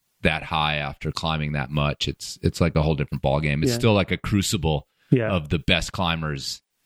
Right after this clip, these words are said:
Speaker 2: Well, you see a
Speaker 1: using the
Speaker 2: headline
Speaker 1: best
Speaker 2: out of Yos-,
Speaker 1: techniques.
Speaker 2: you see a headline out of Yosemite, and it's just your, your ears kinda perk up, and you, you're like, "Oh, what's going on there?" And it's always rad. I mean, th-, just the, I, I think that's kinda what struck us is that, you know,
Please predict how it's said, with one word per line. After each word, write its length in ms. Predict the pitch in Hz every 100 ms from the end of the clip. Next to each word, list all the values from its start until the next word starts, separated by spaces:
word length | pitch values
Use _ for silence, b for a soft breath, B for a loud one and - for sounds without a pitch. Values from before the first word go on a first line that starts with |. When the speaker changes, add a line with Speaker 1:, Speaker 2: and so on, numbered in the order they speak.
| _ _ -
Speaker 2:
Well, 100 | 156
you 100 | 160
see 180 | - 202
a 40 |
Speaker 1:
using 40 |
the 60 | -
Speaker 2:
headline 300 | 165 156 147
Speaker 1:
best 80 | 139
Speaker 2:
out 40 | 127
of 40 | 127
Yos-, 100 | 120
Speaker 1:
techniques. 360 | 82 78 - -
Speaker 2:
you 80 |
see 180 | 143 196
a 40 | 147
headline 380 | 156 160 139
out 120 | 127 117
of 60 |
Yosemite, 580 | 113 101 127 131 131 110
and 80 | 104
it's 140 | 104
just 200 | - 110 117
your, 120 | 107
your 260 | - 127 -
ears 260 | 117 113
kinda 200 | - 120
perk 340 | 104 - 120 -
up, 240 | 107 107
and 160 | 107 101
you, 140 | 101 117
you're 400 | 139 170 170 107
like, 200 | 98 147
"Oh, 160 | 143
what's 200 | 113 -
going 220 | - 117
on 140 | 110 110
there?" 300 | 110 107 101
And 220 | 101 107 _ b b b b
it's 100 | -
always 240 | 175 165 110
rad. 380 | 107 135 107 101
I 60 |
mean, 220 | 110 113 -
th-, 220 | 147 143
just 240 | - 156 -
the, 240 | 143 - - _ _ _ -
I, 180 | 131 135
I 60 | 156
think 180 | 160
that's 160 | 139 123
kinda 280 | - 147 123
what 140 | 113
struck 340 | - - 120 -
us 160 | 113 -
is 120 | 104
that, 260 | 107 104 - _ _ -
you 140 | 131
know, 260 | 107 104